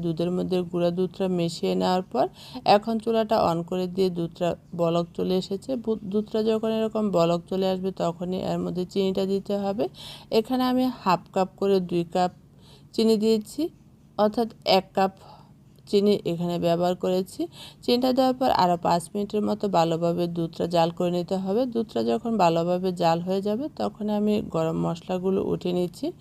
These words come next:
গরম মশলাগুলো উঠিয়ে নেওয়ার পর এর মধ্যে আমি এখন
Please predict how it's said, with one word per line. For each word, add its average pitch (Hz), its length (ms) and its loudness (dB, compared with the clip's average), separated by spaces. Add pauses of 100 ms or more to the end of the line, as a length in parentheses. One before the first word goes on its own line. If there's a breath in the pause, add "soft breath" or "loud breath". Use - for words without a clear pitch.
(500 loud breath)
গরম 226 260 8
মশলাগুলো 247 460 -2 (120)
উঠিয়ে 202 280 0
নেওয়ার 208 300 2
পর 202 140 0 (180)
এর 165 180 2
মধ্যে 175 260 -4 (120)
আমি 190 180 0 (300)
এখন 165 260 -4